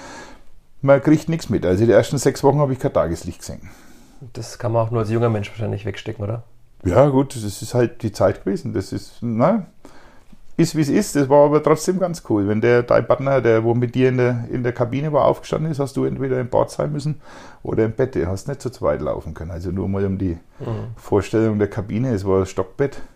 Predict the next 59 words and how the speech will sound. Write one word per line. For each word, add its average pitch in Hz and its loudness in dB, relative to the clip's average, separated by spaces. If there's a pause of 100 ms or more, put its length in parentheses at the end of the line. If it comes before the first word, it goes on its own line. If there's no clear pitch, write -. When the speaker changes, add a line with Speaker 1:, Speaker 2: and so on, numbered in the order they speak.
(120)
Speaker 1:
ein 98 -10
ganz 107 0
dünner, 120 -2
schmaler 98 0
Gang, 127 -2
wo 104 0
ein 98 -4
Klappschreibtisch 120 0
war, 131 0
wenn 113 -4
der - -2
aufklappt - -4
war, 113 -2
hat 104 -2
eh 101 -2
keiner 135 -6
mehr 131 -6
laufen 131 -4
können 127 -6 (540)
und - -4
das - -4
Bad 104 -6
war 98 -2 (520)
zwei 90 -2
Drittel 98 -2
kleiner, 87 -2
also 80 -6
das 87 -6
war 90 -2
Dusche 92 -4
mit, 117 -6 (160)
mit, 98 -6
mit 101 -6
Vorhang, 120 0
wo 110 -2
du 101 -6
die, 92 -2
Speaker 2:
Mhm. - -10
Speaker 1:
wenn 101 0
du - -8
dich 110 -2
gedreht 110 4
hast, - 0
dann 113 4
hat 113 2
der 113 4
Vorhang 139 2
an 135 0
dir 139 0
geklebt, 131 0
also 113 4
das 117 2
war 120 6
kein 147 4
Überrenner, 151 0
es - -4
war 110 0
in 90 -4
Ordnung. 202 -2